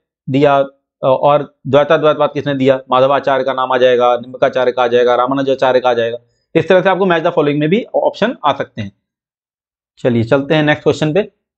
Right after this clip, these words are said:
मियां तानसेन के संदर्भ में निम्नलिखित में से कौन सा कथन सही नहीं है? तानसेन की उपाधि उन्हें सम्राट अकबर ने दी थी। तानसेन ने हिंदू देवी देवताओं पर ध्रुपद की रच-, अ, देवताओं पर ध्रुपद की रचना की।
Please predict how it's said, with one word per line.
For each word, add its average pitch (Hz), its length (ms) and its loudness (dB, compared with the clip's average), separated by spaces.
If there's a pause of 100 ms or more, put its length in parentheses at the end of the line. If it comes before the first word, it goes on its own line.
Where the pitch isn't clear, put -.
मियां 180 260 2
तानसेन 175 480 0
के - 60 -2
संदर्भ 165 420 0
में 156 200 -2
निम्नलिखित 165 560 -2
में 151 60 -4
से 175 180 0
कौन 175 340 0
सा 180 100 -2
कथन 151 260 -4
सही 127 220 -2
नहीं 107 160 -4
है? 98 80 -12 (540)
तानसेन 175 460 0
की 180 140 0
उपाधि 151 340 0
उन्हें 160 160 -2
सम्राट 139 420 -2
अकबर 110 200 -6
ने 143 120 -2
दी 143 120 -2
थी। 165 300 -10 (400)
तानसेन 175 480 0
ने 185 120 2
हिंदू 147 320 0
देवी 156 280 4
देवताओं 143 420 0
पर 175 160 2
ध्रुपद 175 500 -4
की 165 80 -2
रच-, - 340 -10
अ, 127 280 4
देवताओं 139 400 0
पर 175 120 2
ध्रुपद 139 400 -2
की 180 80 -6
रचना 139 280 -4
की। 139 380 -8